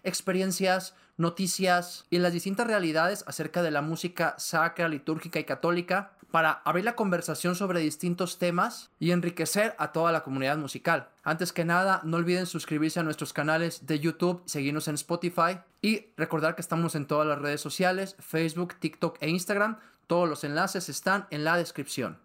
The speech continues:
Como a lo mejor ya vieron en el título de este episodio, el día de hoy quiero contar unas experiencias personales que me tocó vivir y reflexionar un poco acerca de ellas. Ante todo, quiero comenzar diciendo que son experiencias que a mí me han tocado vivir, son reflexiones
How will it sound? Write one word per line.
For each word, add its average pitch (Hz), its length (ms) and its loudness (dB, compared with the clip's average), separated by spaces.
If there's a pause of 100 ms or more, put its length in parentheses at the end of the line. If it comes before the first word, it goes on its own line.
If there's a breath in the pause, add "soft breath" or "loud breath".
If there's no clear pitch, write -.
(200 loud breath)
Como 190 180 4
a - 20 6
lo 202 80 4
mejor 202 260 0
ya 240 120 2
vieron 214 380 2
en 160 120 0
el 151 80 0
título 170 320 2
de 156 80 2
este 160 220 -2
episodio, 160 600 0 (100)
el 160 120 2
día 185 180 4
de 202 100 0
hoy 214 80 -2
quiero 190 280 -2
contar 160 500 0 (140)
unas 208 240 0
experiencias 165 420 -2
personales 147 540 -2
que 151 80 -4
me 135 80 -2
tocó 143 240 -2
vivir 170 380 0 (140)
y 202 160 0
reflexionar 190 520 0
un 254 100 0
poco 233 260 -2
acerca 202 400 -2
de 160 140 2
ellas. 147 400 -6 (280 loud breath)
Ante 170 180 2
todo, 240 220 4
quiero 269 160 0
comenzar 180 380 0
diciendo 185 500 0
que 220 220 0 (100)
son 175 300 0
experiencias 180 800 0
que 147 180 0
a 135 80 2
mí 196 240 2
me 226 140 0
han 185 120 0
tocado 175 360 0
vivir, 160 380 -2 (140)
son 185 220 0
reflexiones 196 760 0